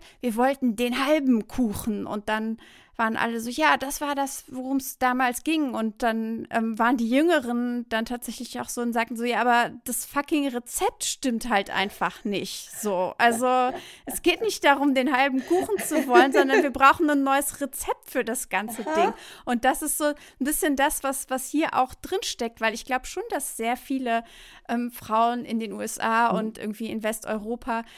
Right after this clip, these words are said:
Speaker 1: sich so ein Stück weit dann gedacht haben, so, "Ja, dann mache ich jetzt die gleichen Karriere und mir steht das
Speaker 2: Mhm.
Speaker 1: Gleiche zu" und so weiter, weil natürlich irgendwie Gleichheit und Gerechtigkeit und gar nicht das System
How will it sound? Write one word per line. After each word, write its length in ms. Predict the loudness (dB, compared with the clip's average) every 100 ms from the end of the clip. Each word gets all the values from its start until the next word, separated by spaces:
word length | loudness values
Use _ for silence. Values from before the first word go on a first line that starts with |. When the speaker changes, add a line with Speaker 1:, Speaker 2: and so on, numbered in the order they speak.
| -18
Speaker 1:
sich 240 | -8 -8 -4
so 80 | -4
ein 120 | -4
Stück 380 | -4 -6 -4 0
weit 420 | 2 0 -4 -4
dann 560 | -2 -2 -6 -8 -10 -12
gedacht 520 | -10 -4 -6 -6 -8
haben, 200 | -8 -6
so, 100 | -4
"Ja, 120 | -4
dann 200 | -4 -6 -10 -20 _ -6
mache 220 | -4 -4
ich 140 | -6
jetzt 420 | -6 -6 -8 -10 -10
die 80 |
gleichen 460 | 0 2 2 -2 -6
Karriere 760 | -6 -6 -4 -2 -2 -2 -2 -4
und 60 |
mir 100 | -4
steht 300 | -6 -8 -8
das 160 | -6 -2
Speaker 2:
Mhm. 40 |
Speaker 1:
Gleiche 440 | 0 0 0 -6 -8
zu" 440 | -6 -4 -2 -2
und 260 | -4 -6 -6
so 140 | -6
weiter, 400 | -6 -6 -6 -8 -6
weil 280 | -6 -6
natürlich 500 | -10 -12 -10 -10 -10
irgendwie 440 | -12 -12 -10 -12 -10
Gleichheit 360 | -10 -10 -10
und 80 | -14
Gerechtigkeit 540 | -12 -12 -12 -12 -12 -14 -16 -16 -6
und 160 | -2
gar 180 | 4 4
nicht 200 | 2 -6
das 160 | -8 -6
System 720 | -8 -8 -4 -2 -2 -2 -6